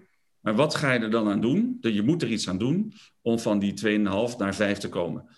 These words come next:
Dan moet je dus meer klanten gaan bedienen. Je moet ze meer werven. Je moet die mensen meer waarde leveren. Of je moet ze misschien duurder worden. Of je moet misschien meer aan ze verkopen. Hè, naast training ook coaching en ook voeding en misschien nog wel meer. Ehm, het maakt niet uit wat je keuze daaruit is, maar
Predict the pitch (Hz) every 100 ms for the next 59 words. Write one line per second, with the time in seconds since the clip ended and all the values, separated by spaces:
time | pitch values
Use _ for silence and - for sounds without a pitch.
0 | _ - 101 110 117 98 98 101 101 98
1 | 98 107 - 127 123 131 160 170 98 98
2 | - 95 95 87 95 104 120 151 - -
3 | - - 95 107 101 104 98 98 95 101
4 | 101 92 95 110 120 117 131 151 151 98
5 | 90 - 87 - 92 107 131 143 143 151
6 | 185 - - - 95 101 107 - - 98
7 | 101 110 113 85 98 85 87 104 127 175
8 | 262 - - - _ 107 170 - 104 101
9 | - 107 98 95 90 87 85 101 95 101
10 | 107 - 90 87 92 92 90 - 107 92
11 | 90 87 90 92 87 104 95 98 117 185
12 | 269 - - - - _ _ - 101 98
13 | 85 - _ _ - 104 107 131 120 120
14 | 143 127 98 98 117 123 98 90 90 87
15 | 85 139 - - 101 101 95 -